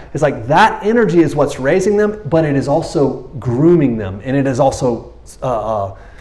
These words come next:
that fruit is being fed to them and they are becoming that way. <laughs> You know?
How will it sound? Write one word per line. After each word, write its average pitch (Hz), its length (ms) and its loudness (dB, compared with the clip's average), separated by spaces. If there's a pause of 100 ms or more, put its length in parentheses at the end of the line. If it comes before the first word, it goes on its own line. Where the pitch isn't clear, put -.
(140)
that - 320 2
fruit 208 300 2
is 127 160 -2
being 139 340 -2
fed 202 400 2
to 180 80 -4
them 180 240 2
and 131 160 -2
they 139 80 2
are 127 80 2
becoming 104 760 -4
that 101 300 -4
way. 92 260 -10 (3000)
<laughs> 135 400 0
You 151 80 2
know? 180 420 0